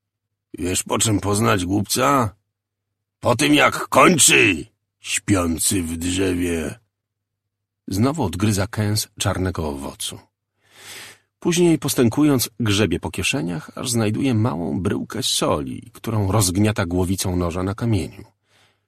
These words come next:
Teraz owoc posypany brudną solą i pewnie ozdobiony mrówką jest znacznie lepszy.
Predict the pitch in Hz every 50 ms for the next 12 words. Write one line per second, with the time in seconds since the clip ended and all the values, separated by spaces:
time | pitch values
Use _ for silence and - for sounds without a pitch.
0 | _ _ _ _ _ - 190 185 170 - - - - 185 170 156 156 135 - -
1 | 131 117 - 110 117 131 131 117 101 90 113 131 120 117 117 110 98 - - -
2 | 135 143 139 131 123 113 98 90 - 110 104 98 98 101 101 98 95 90 87 87
3 | 95 87 95 107 104 98 92 92 98 107 113 113 - 113 104 104 101 98 98 92
4 | - - - - - _ - 139 127 139 135 120 - - 117 107 87 78 - -
5 | - - - - -